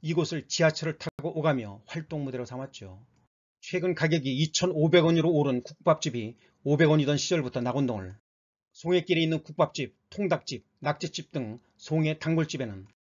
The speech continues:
"송해 낙지 육십 년 전통 송해의 집, 송해길 통닭 맛집"이라고 적혀 있습니다.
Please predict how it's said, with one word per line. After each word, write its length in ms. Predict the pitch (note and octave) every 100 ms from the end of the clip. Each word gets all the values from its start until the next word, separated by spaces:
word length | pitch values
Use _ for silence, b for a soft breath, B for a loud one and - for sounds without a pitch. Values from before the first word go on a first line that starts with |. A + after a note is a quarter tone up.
| _ _
"송해 280 | - F3
낙지 340 | E3 C#3 C#3 B2
육십 360 | D3 - F#3
년 160 | E3+ E3
전통 280 | D#3+ D3+ D#3
송해의 360 | D#3 E3 D#3
집, 200 | C#3 A2 _ _ _
송해길 560 | - E3 E3+ D#3+ D#3+ D#3+ -
통닭 300 | G3+ E3 E3
맛집"이라고 680 | C#3 C3 - C#3 B2 G2 G2
적혀 240 | B2 -
있습니다. 440 | C#3 - C#3+ G#2